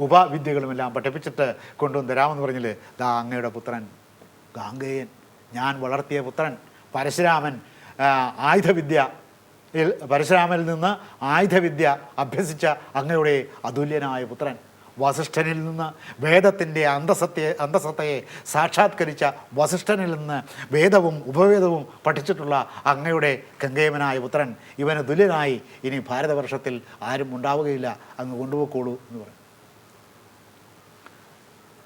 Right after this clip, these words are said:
അങ്ങനെ ഭീഷ്മരെയും, ഭീഷ്മർ എന്ന് പിന്നീട് പേര് വിളിക്കപ്പെട്ട ഗാംഗേയ-, ഗാംഗേയനുമായി അദ്ദേഹം കൊട്ടാരത്തിലേക്ക്, ഇനി എന്നെപ്പോലെ ഭാഗ്യവാനായ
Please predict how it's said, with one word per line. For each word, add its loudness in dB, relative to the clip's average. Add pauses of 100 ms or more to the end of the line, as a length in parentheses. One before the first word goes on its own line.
(160)
അങ്ങനെ -6
ഭീഷ്മരെയും, -2 (1500)
ഭീഷ്മർ 0
എന്ന് -6
പിന്നീട് -4
പേര് -2
വിളിക്കപ്പെട്ട -4 (640)
ഗാംഗേയ-, -2
ഗാംഗേയനുമായി 0 (320)
അദ്ദേഹം -6
കൊട്ടാരത്തിലേക്ക്, -2 (260)
ഇനി -4 (280)
എന്നെപ്പോലെ -2 (720)
ഭാഗ്യവാനായ 0